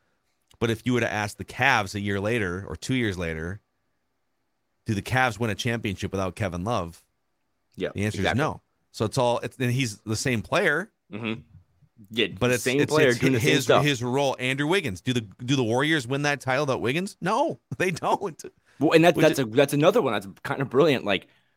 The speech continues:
Speaker 2: Andrew Wiggins is your second best player. Can you, like, could you win a title in Minnesota? Or could, are you better without Andrew Wiggins in Minnesota? It's like, I don't know. But then in Golden State, it's like, dude, they need, he was their second best player by n-,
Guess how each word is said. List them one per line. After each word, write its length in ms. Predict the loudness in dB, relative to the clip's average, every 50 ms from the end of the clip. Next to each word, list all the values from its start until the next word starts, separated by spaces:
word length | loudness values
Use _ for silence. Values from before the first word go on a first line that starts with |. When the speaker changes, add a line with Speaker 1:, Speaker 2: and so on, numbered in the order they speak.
| _ _ _
Speaker 2:
Andrew 220 | -4 -2 0 2 4
Wiggins 280 | 4 4 4 4 2
is 100 | 2 0
your 100 | 0 -2
second 380 | -2 -2 -4 -4 -4 -4 -6 -4
best 220 | -4 -4 -4 -6
player. 240 | -6 -4 -2 -2 -2
Can 180 | -4 -4 -4 -4
you, 180 | -4 -6 -8 -12 _ _ _ _ _ -18 -18 -18 -6 _
like, 160 | -4 -4 -4 -6 -14 _ _ _ _ _ _ -20 -16
could 140 | -10 -8 -6
you 60 | -4
win 120 | -2 -2 -2
a 40 | -2
title 200 | -2 -2 0 0
in 60 | 0
Minnesota? 280 | -2 -2 0 2 4 4
Or 60 | 4
could, 200 | 4 4 0 2
are 80 | 2 2
you 120 | 2 4
better 200 | 4 4 6 6
without 280 | 6 4 2 2 0 0
Andrew 240 | 0 -2 -2 -2 0
Wiggins 360 | 0 0 -2 -2 -4 -4 -4
in 60 | -4
Minnesota? 400 | -4 -4 -6 -4 -4 -4 -2 -2
It's 120 | -4 -6 -8
like, 100 | -8 -4
I 80 | -4 -2
don't 180 | -2 -4 -4 -4
know. 180 | -4 -2 -4
But 140 | -4 -4 -4
then 220 | -2 -2 -2 -2 -4 -10 _ _ _ _
in 80 | -6 -2
Golden 240 | -2 -2 -2 -2
State, 200 | -4 -2 -2 -2
it's 100 | -2 -2
like, 180 | -4 -6 -4 0
dude, 240 | 0 0 0 2 2
they 100 | 2 2
need, 320 | 2 2 2 0 -2 -2 -6 _ _ _ _
he 140 | -8 -6 0
was 200 | 0 0 0 2
their 120 | 0 0
second 500 | 0 -2 -6 -4 -4 -2 -2 -2 -2 0
best 220 | -2 -2 -2 -4 -6
player 260 | -4 0 0 0 0
by 300 | 0 0 2 2 2 2
n-, 220 | 0 -2 -4 -6